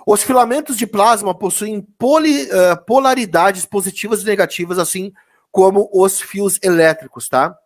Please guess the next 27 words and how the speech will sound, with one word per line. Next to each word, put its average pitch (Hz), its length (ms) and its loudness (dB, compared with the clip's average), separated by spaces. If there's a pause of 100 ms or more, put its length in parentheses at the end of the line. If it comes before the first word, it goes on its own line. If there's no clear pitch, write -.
(680)
Porque 165 180 -4
os 185 140 2
gases, 160 360 2
galera, 120 400 -4 (420)
eles 156 320 0
vão, 190 520 -2 (360)
ah, 156 840 0
até 202 400 -2
o, 359 60 0 (600)
o 277 80 -8
mais 269 360 0
alto 269 320 -2
do 262 100 -10
domo, 185 520 -2 (240)
a 135 120 -2
mais 214 300 0
alta 226 180 -2
região 190 280 -6
do 208 100 -8
domo, 170 460 -2 (300)
certo? 175 640 -2 (360)
Ah, 151 1200 2
tem 220 120 0
o 208 120 2
éter 190 320 0
também, 156 300 -4
né? 160 240 -8